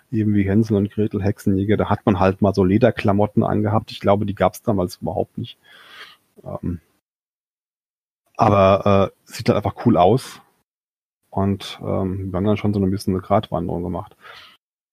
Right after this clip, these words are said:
Aber wie gesagt, wenn, wenn da ein Kleid auftaucht, was so gar nicht reinpasst ins achtzehnte Jahrhundert,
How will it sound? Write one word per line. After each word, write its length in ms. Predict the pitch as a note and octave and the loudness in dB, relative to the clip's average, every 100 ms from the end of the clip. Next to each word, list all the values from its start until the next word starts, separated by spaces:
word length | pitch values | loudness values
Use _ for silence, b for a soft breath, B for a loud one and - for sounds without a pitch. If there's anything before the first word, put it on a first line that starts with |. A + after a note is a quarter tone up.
| _ _ _ - | _ _ _ 2
Aber 220 | A#2 A2 | 4 6
wie 140 | A#2+ | 4
gesagt, 480 | C#3 C#3+ B2+ G#2 A2 | 4 4 4 0 -2
wenn, 220 | A2+ A#2 | 0 0
wenn 140 | A#2+ A#2+ | 0 2
da 60 | |
ein 140 | G#2+ A2 | 0 -2
Kleid 300 | G#2+ A2+ - | 0 0 0
auftaucht, 440 | B2+ - B2+ B2 | -6 -4 -6 -4
was 140 | A#2 | -4
so 100 | - A2+ | -4 -4
gar 340 | A#2 B2 C#3 F3 | 2 4 6 6
nicht 360 | D#3+ D#3+ - | 4 2 -6
reinpasst 560 | A#2+ A2 C3+ - C3+ - | -2 -2 -2 -4 -8 -6
ins 160 | B2 - | -8 -6
achtzehnte 520 | C3 - - C3 B2 | -8 -8 -6 -4 0
Jahrhundert, 680 | A#2+ A2+ C3 C3 B2 - | 0 0 0 0 -2 -4